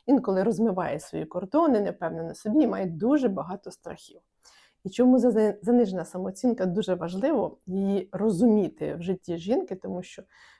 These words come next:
коли занижена самооцінка, це про що?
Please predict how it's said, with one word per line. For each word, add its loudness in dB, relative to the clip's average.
коли 4
занижена 2
самооцінка, -4
це -10
про -10
що? -12